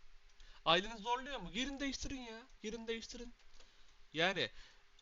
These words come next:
kendi istemediğiniz bölümü yazmayın. Artık bu sınava giren insanlar on, on sekiz yaşını geçmiş, yetişkin,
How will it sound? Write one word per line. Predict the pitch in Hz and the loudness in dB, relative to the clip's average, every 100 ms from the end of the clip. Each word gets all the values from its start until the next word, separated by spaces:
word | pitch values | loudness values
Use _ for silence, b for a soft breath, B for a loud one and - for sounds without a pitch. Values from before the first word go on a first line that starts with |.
| - | -12
kendi | - 269 269 214 | 0 0 0 -4
istemediğiniz | 233 - 247 185 151 160 | 4 4 4 -2 -2 -2
bölümü | 202 170 131 | -4 -4 0
yazmayın. | 170 156 101 98 | 2 2 -2 0
Artık | 165 131 135 | 2 2 0
bu | |
sınava | - 156 135 | -8 -6 -4
giren | 123 143 | 0 0
insanlar | 131 - 156 - | 0 0 0 -2
on, | - 143 151 | -4 -6 -6
on | 143 165 | -4 -4
sekiz | 165 135 135 | -2 -4 2
yaşını | 135 123 | 2 4
geçmiş, | 117 120 135 127 - - - | 2 0 -2 0 0 -2 -4
yetişkin, | 123 135 - - | -4 10 10 10